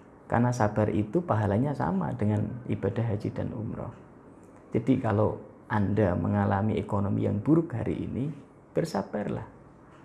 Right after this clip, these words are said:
Karena sabar itu pahalanya sama dengan orang yang beribadah karena hartanya. Jadi kalau diberi rezeki lebih, maka bersyukurlah.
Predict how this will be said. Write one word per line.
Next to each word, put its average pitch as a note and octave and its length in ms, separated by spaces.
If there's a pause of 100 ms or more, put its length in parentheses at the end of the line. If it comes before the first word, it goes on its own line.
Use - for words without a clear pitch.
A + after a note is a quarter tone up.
(140)
Karena A2+ 160
sabar G2 400
itu - 240
pahalanya G#2 640
sama - 480 (720)
dengan G#2 240
orang B2+ 240
yang A2 160
beribadah A#2 640
karena G#2+ 240 (640)
hartanya. G#2+ 560 (1500)
Jadi - 240
kalau F2+ 480
diberi A2+ 480
rezeki G#2 400
lebih, - 640
maka G2+ 320
bersyukurlah. G#2 960